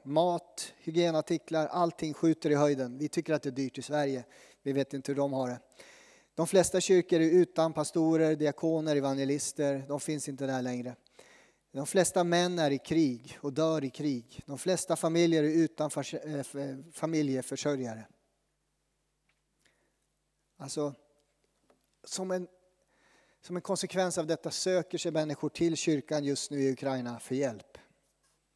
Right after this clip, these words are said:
Där är vi med och stödjer. Någon har satt sig till kung. Jag säger inte vem, ni vet vem. Människor låter sig bli kungar och styr världen. Det är synd och då sker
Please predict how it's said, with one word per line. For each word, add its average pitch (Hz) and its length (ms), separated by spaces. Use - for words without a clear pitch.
Där 151 220
är 151 60
vi 143 120
med 139 180
och 131 60
stödjer. 120 480
Någon 208 320
har 202 60
satt - 280
sig 160 100
till - 160
kung. 113 600
Jag - 80
säger 147 140
inte 139 200
vem, 127 540
ni 147 140
vet 143 240
vem. 120 340
Människor 156 800
låter 160 420
sig 156 160
bli 143 160
kungar 143 680
och 139 260
styr 147 460
världen. 135 560
Det 151 100
är 139 80
synd 131 560
och 135 200
då 147 120
sker 170 440